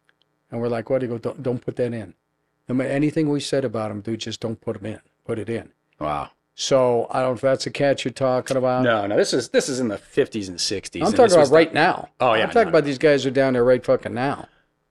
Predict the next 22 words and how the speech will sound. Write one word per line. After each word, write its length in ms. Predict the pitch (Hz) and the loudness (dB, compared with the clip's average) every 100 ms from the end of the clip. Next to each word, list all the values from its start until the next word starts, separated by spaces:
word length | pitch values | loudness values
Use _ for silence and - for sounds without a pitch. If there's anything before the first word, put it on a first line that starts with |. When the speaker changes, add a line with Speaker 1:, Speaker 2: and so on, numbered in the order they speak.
| _ _ _ - | _ _ _ -10
Speaker 2:
Well, 220 | 110 139 | -2 0
if 100 | 117 | 2
they're 140 | - 175 | 4 4
getting 240 | 160 147 | 4 4
away 200 | 151 175 | 6 8
with 140 | 151 120 | 6 6
it, 60 | |
I'm 140 | 123 120 | 2 2
pretty 180 | 127 | 0
surprised, 540 | 101 113 127 113 87 - | -2 0 2 2 0 -6
'cause 80 | 98 | -4
nowadays 500 | 107 107 104 101 104 | 0 0 0 -2 -4
they're 100 | 95 | -4
setting 220 | 107 90 | -4 -6
up 120 | 82 | -10
camera, 360 | - 113 110 104 | -4 -2 0 0
they're 80 | |
busting 400 | 98 104 - 82 | -2 -2 -4 -6
people 240 | 80 90 80 | -10 -6 -6
left 240 | 82 - | -6 -8
and 100 | 78 | -10
right. 280 | 80 82 | -10 -10